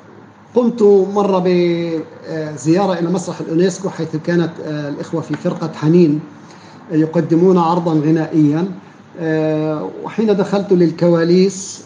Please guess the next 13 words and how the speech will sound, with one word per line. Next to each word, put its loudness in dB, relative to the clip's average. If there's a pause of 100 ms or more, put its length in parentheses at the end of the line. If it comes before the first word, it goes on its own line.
لأسلم 0
عليهم 2
جميعا 2
كعادتي، 0 (480)
آه، 0
طلب -2
مني 2
الأستاذ -2 (100)
الفنان -2
الملحن -2
حسان -6
عبد -6
الحليم 0